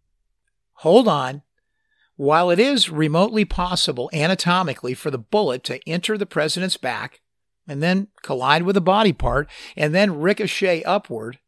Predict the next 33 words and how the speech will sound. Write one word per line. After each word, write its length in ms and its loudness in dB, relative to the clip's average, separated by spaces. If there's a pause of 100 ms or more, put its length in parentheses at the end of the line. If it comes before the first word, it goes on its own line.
(340)
and 480 0
then 320 2
exit 500 2
out 200 2
of 100 -2
the 120 -6
throat, 460 2 (920)
well, 340 4 (280)
to 120 2
have 140 4
done 240 4
so 420 0
and 280 -2
not 340 -2
have 220 2
produced 520 0
an 300 -4
irregularly 1080 2
shaped 500 0
exit 460 0
wound, 420 -10 (680)
an 260 -4
irregular 760 0
shape 500 0
that 220 0
would 220 0
have 240 -2
almost 520 0
certainly 640 2
resulted 560 -2
from 160 -6
the 120 -4
yaw 420 2